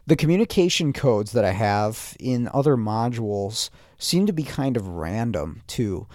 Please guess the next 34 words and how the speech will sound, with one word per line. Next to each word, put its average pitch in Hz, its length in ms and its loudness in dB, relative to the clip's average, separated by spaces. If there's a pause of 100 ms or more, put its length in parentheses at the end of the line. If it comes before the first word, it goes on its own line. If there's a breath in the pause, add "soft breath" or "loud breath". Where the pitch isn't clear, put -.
(360 loud breath)
I 117 140 -6
have 123 640 0 (560)
a 131 80 -8
code 156 360 2
in 151 100 2
the 135 60 0
T 170 200 -2
C 139 260 2
M 135 140 2
saying 127 560 0
it 120 180 -4
can't 120 240 -2
communicate 120 640 -2
with 110 140 -6
the 104 120 -6
instrument - 400 -8
panel. - 400 -10 (720 loud breath)
I - 60 -4
have 139 100 2
a 147 60 -4
code 160 260 8
in 147 100 4
the 131 140 2
instrument 196 400 -2
panel 117 280 -2
saying 120 300 -2
it 120 160 -4
can't 110 300 -4
communicate 101 520 -4
with 104 100 -8
the 95 80 -8
T 110 220 -6
C 113 280 -8
M. 190 280 -4